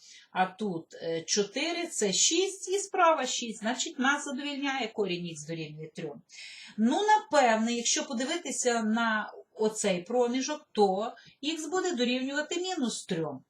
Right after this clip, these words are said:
Знову ж таки, можна пересвідчитись, що х дорівнює мінус трьом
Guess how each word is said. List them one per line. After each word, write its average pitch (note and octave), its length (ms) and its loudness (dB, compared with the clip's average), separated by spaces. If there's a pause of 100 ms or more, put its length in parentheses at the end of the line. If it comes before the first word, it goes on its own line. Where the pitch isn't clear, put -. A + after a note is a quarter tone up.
(180)
Знову D4+ 440 2
ж G4+ 100 -4
таки, F4 200 -4
можна A#3+ 300 0
пересвідчитись, D#4+ 960 -2 (380)
що - 420 0
х A#3 360 2
дорівнює G#3+ 460 -2
мінус F#3+ 400 -2
трьом F#4 320 4